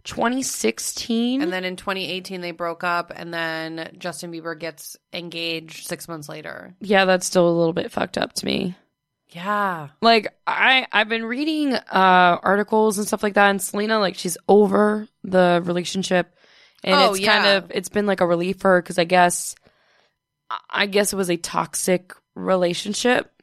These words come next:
Speaker 2: Who knows the ins and outs of it, but it's a relationship
Speaker 1: We don't, we don't
Speaker 2: that
Speaker 1: know.
Speaker 2: we grew up with. Like,
Speaker 1: Yeah.
Speaker 2: that, like, every generation has those, like, different people. Justin Bieber, unfortunately, is going to be <laughs> one of those people.
Speaker 1: He's our dude. He's our dude.
Speaker 2: One of the girls from, um, the Guys We Fucked podcast have a podcast about Justin Bieber.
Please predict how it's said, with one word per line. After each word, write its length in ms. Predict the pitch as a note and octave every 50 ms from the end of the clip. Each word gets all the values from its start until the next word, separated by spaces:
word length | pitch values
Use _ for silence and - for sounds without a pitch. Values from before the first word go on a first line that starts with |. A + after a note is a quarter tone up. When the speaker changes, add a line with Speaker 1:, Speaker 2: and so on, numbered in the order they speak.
| _ _ _ _
Speaker 2:
Who 200 | _ C4+ C#4 D4+
knows 380 | C#4+ C4 A#3 A#3+ B3 B3+ A#3+ G3+
the 180 | G3+ G3+ D#3+
ins 160 | F#3+ G#3 F#3+ F#3
and 100 | G3+ F#3
outs 340 | E3 E3 E3+ E3+ E3+ - G3+
of 40 | G#3
it, 140 | G#3+ G#3
but 140 | - A3+ A3
it's 160 | A3+ A3+ -
a 60 | B3 A3+
relationship 440 | A3+ A3 G#3 A3+ A3+ B3 - -
Speaker 1:
We 100 | A#3+ B3+
don't, 140 | C4+ C#4 C4+
we 80 | C4+ C4
don't 140 | B3+ B3 -
Speaker 2:
that 160 | A#3 A3+ G#3+
Speaker 1:
know. 40 | A3
Speaker 2:
we 140 | A3 G#3
grew 300 | F#3 F3 F#3+ F#3+ F#3+ F#3+
up 200 | F3+ F3+ F3+ -
with. 320 | - E3+ - - - - -
Like, 180 | F#3 E3+ E3+ G#3
Speaker 1:
Yeah. 380 | G3+ A3 G#3+ G#3 G3+ G3+ G3+
Speaker 2:
that, 60 | G3+ - _ _ _ _ _ _ _ -
like, 160 | G#3+ A3 - F3
every 300 | A3+ B3 A3 C4 D4+ C4
generation 640 | G#3+ A#3+ A3+ A3 G#3+ G3+ F#3 F3 F3+ - - G3+
has 320 | F#3+ F3 F3+ F3 F3 E3+ E3
those, 300 | F3+ F#3 F#3 F3 E3 F3
like, 240 | E3 D#3+ D#3+ D3 -
different 320 | F3+ E3+ - F3 E3+ D#3+
people. 400 | C#3+ E3+ E3 D3+ D3+ F#3+ G3 G3+
Justin 480 | F3 D3 - G3+ F3+ - - A#3 A3 F#3+
Bieber, 280 | F#3 F3+ E3+ F#3+ F#3+ E3
unfortunately, 680 | F3 E3 - - F3 F3 F3 - - F3+ F3 E3+ D#3+ C3+
is 120 | E3 D3
going 260 | D3 E3+ E3+ E3 E3 D#3
to 80 | - -
be 80 | -
<laughs> 140 | - - -
one 160 | A#3 G#3 F#3+ -
of 100 | G3 -
those 220 | - D3+ G#2 -
people. 520 | _ - A2 G#2+ - - B2+ E3 - - - _ _ - -
Speaker 1:
He's 180 | F3 F3+ -
our 120 | F#3+ F#3 F#3+
dude. 280 | G3 A3 A3+ A3+ A3 G3
He's 220 | D#3+ F#3+ F#3+ F3+
our 100 | G3 G3
dude. 240 | G3 G3+ A#3 A#3 A3+
Speaker 2:
One 140 | A3+ A#3 B3
of 100 | B3+ A#3+
the 120 | B3+ B3+
girls 720 | A3 G3 G#3 A3+ A3+ A3+ A3+ A3+ A3 A3 A3 A3 - - -
from, 440 | - - - G#3+ G3+ G3+ G3 G3
um, 360 | G3 F#3+ F#3+ F#3+ F#3+ F#3 F#3+ F#3
the 80 | F#3
Guys 260 | F3 F#3+ F3 F#3 F3
We 80 | F3+ G3
Fucked 320 | - - G3 G3 - -
podcast 460 | - F#3 E3+ D#3 C#3+ - E3+ E3 - -
have 160 | - F3 D#3+
a 80 | E3 D#3
podcast 480 | - - E3 D#3 - - E3+ E3 -
about 220 | - E3+ E3+ - -
Justin 340 | - D#3+ D3 - E3 E3+ E3+
Bieber. 400 | E3+ E3+ - - - - F#3+